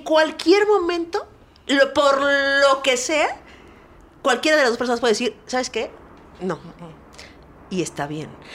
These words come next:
O sea, y entonces, con ese, con el, con el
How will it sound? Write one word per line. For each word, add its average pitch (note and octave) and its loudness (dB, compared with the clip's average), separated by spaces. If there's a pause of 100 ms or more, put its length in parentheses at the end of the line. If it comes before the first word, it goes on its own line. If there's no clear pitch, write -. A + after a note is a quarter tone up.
(180)
O A3+ -2
sea, C4+ 0
y C4 0
entonces, G4 0 (220)
con D4 2
ese, G#4+ 2 (220)
con C#4+ 0
el, C#4 -4
con C#4+ -2
el C#4+ -2